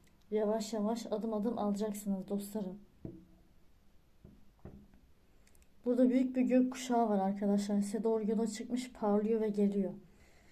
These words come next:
Yani büyük bir kısmetiniz var. Yola çıkmış bir şekilde sizin yanınıza doğru geliyor arkadaşlar. Çok güzel çıkmış. Şu an sıkıntılı bir süreçten geçiyorsunuz. Ama bunu atlatacaksınız arkadaşlar. Şu an hangi dönemden,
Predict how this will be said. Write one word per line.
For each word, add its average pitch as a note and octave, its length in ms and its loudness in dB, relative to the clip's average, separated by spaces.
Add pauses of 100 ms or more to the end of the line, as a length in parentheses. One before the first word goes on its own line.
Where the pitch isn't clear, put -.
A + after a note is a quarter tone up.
(260)
Yani G#3 200 6
büyük B3 240 0
bir G3+ 80 -6
kısmetiniz A3 580 -2
var. F#3+ 140 0
Yola G#3 260 0
çıkmış G#3+ 420 -10
bir G#3 40 -10
şekilde G#3+ 400 -6
sizin A#3 260 -6
yanınıza G#3+ 380 -4
doğru G#3 240 -2
geliyor G#3 300 -2
arkadaşlar. F#3+ 520 -6
Çok G#3 220 -8
güzel G#3 260 -2
çıkmış. - 460 -12 (3500)
Şu - 180 2
an B3 160 10
sıkıntılı B3 800 2
bir G#3+ 60 -6
süreçten A3+ 640 -2
geçiyorsunuz. G#3 720 -2 (500)
Ama A3+ 340 -2
bunu A3 240 0
atlatacaksınız G#3 800 0
arkadaşlar. G3 600 -4
Şu G#3+ 180 -6
an G#3+ 120 0
hangi G#3 380 0
dönemden, G#3 540 0